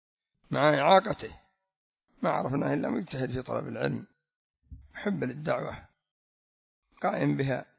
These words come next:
نسأل الله أن يثبته على الخير، جنبنا وإياه الشر والضير. يذكرني بالأوقصي الذي قالت له أمه: "يا بني، لا يراك أحد إلا سخر منك." كانت ر-، كان لا رقب له،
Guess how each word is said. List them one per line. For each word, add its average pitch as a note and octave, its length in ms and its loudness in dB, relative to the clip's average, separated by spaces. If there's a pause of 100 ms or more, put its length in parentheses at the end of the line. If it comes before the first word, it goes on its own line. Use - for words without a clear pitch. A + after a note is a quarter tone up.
(160)
نسأل - 160 -4
الله B3 180 0
أن F3 60 2
يثبته D3+ 460 -2
على C#3+ 200 -4
الخير، - 500 -4 (580)
جنبنا D#3 460 0
وإياه D3 440 4
الشر F#3+ 360 2
والضير. E3 480 2 (960)
يذكرني G3 560 0
بالأوقصي G#3+ 680 0 (1040)
الذي C#3+ 280 0
قالت D#3 320 2
له C#3+ 240 6
أمه: D#3 280 6
"يا C#3+ 100 4
بني، C#3+ 440 2 (760)
لا D3 160 2
يراك D#3 280 6
أحد E3+ 440 -6
إلا D3+ 240 2
سخر C#3+ 380 2
منك." B2+ 200 2 (840)
كانت C#3+ 360 -4
ر-، - 240 -2
كان D3 240 2
لا F#3+ 120 8
رقب D#3 280 6
له، B2 340 4